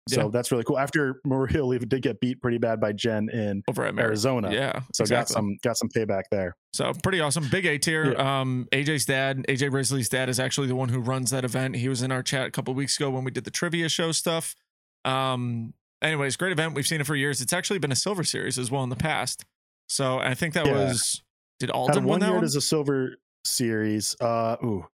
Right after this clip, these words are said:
Speaker 1: I had it open at one point. I don't know right now. I think it was, I think it was Ricky, actually,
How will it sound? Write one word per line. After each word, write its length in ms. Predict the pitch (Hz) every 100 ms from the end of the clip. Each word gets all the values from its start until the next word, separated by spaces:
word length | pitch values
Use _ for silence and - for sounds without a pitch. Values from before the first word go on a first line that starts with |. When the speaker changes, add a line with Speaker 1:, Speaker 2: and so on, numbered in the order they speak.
| _
Speaker 1:
I 60 | 120
had 160 | 147 151
it 60 |
open 200 | 147 147
at 60 | 123
one 160 | 123
point. 260 | 120 120 117
I 80 | 117
don't 200 | 131 139
know 100 | 127
right 260 | 120 113
now. 380 | 113 110 110 107 - - _
I 60 | 117
think 100 | 170
it 40 | 170
was, 80 | -
I 80 | 139
think 100 | 262
it 40 |
was 100 | -
Ricky, 600 | 104 110 135 - 107 98
actually, 640 | 90 90 - 95 82 80